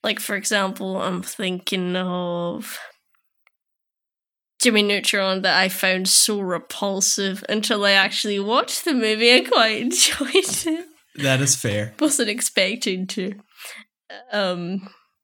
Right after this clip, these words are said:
Speaker 1: but yeah, so it's nineties, but I don't think that's a bad thing
Speaker 2: Mm-hmm.
Speaker 1: either.
Speaker 2: I don't expect them to do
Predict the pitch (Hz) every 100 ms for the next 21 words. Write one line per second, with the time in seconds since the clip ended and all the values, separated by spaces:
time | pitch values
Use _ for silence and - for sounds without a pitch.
0 | _ 202 240 214 247 202 165 180 _ -
1 | - 190 180 185 - _ _ _ _ _
2 | _ _ _ _ _ _ _ _ _ _
3 | _ _ _ _ _ _ _ - 214 -
4 | 214 214 208 196 208 208 - - _ _
5 | _ 220 208 202 196 175 120 101 143 -
6 | - 95 71 - - - - - 208 -
7 | 123 104 104 123 107 - 247 - - _
8 | _ _ _ _ _ - 143 180 160 127
9 | - 123 123 117 104 101 - 101 104 101
10 | 101 98